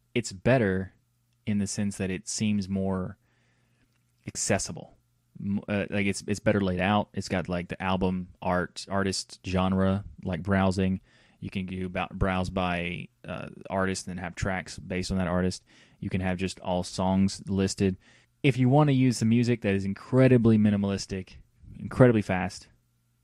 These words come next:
and, you know, like, a l-, tons of shortcuts, and you're g-, you're okay with using the command line and for, to doing that,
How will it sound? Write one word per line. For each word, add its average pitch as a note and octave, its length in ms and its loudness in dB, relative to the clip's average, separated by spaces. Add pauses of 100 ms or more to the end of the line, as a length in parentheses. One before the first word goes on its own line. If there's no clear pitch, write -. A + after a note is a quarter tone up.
(240)
and, F2+ 540 -6
you G2 80 -6
know, F2+ 60 -6
like, E2 180 -8
a - 40 -12
l-, F#2 220 -6 (140)
tons C3 320 0
of G#2 80 -4
shortcuts, - 580 -10 (1000)
and F#2 340 0
you're F#2+ 200 2
g-, F#2 180 -2
you're G#2 180 4
okay A2 260 2
with G#2 180 2
using G2 260 2
the F#2 60 0
command G#2 280 0
line F#2 340 -2 (400)
and F#2+ 160 -4
for, G#2 100 -2
to F#2 220 -4
doing G#2 200 4
that, E2+ 180 -4